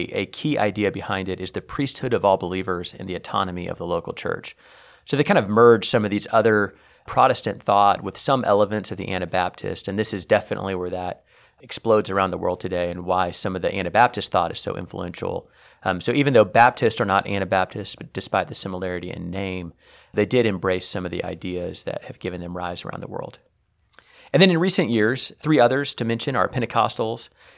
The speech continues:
and, um, key idea behind that is being baptized in the Holy Spirit or experiencing the ongoing work of the Holy Spirit. And a lot of that was, um, developed in Methodism, and then, um, the Pentecostals, um,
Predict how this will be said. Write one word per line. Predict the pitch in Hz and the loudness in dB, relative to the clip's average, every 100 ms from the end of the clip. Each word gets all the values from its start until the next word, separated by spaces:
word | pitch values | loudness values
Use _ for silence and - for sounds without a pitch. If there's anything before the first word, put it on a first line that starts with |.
| _ | _
and, | - 104 95 92 - | -4 0 0 -2 -4
um, | 92 87 | -6 -6
key | - | 2
idea | 117 107 104 | 2 4 0
behind | 101 101 95 | 0 -4 -2
that | 95 107 101 | 2 2 0
is | 90 - | -4 -6
being | 90 | -6
baptized | 85 95 - - 95 90 - | 0 0 0 0 2 2 -4
in | |
the | 87 | -8
Holy | 92 90 | -8 -8
Spirit | - 95 95 101 | -8 -6 -6 -6
or | 92 | -8
experiencing | - - - 110 101 101 101 | -4 -4 -2 -4 -4 -8 -8
the | 95 | -6
ongoing | 101 101 98 90 | -4 -4 -6 -6
work | 92 98 - | -4 -4 -2
of | |
the | 92 | -4
Holy | 90 90 | -4 -8
Spirit. | - 92 92 104 _ _ _ _ _ - | -8 -4 -2 -4 _ _ _ _ _ -2
And | 117 | 4
a | |
lot | 117 131 | 8 8
of | 113 | 8
that | 104 95 | 6 4
was, | 95 92 87 - 87 | 2 0 0 -4 -4
um, | 90 87 | -6 -4
developed | 101 95 92 - | 0 2 2 -2
in | 87 | 0
Methodism, | 98 - 98 98 101 92 | 0 0 -4 -4 -6 -8
and | 87 | -10
then, | 85 90 - | -10 -12 -12
um, | 101 90 95 | -10 -10 -12
the | |
Pentecostals, | - 131 120 101 98 98 85 - - | -6 -6 0 0 0 -4 -6 -10 -8
um, | 95 101 | -8 -10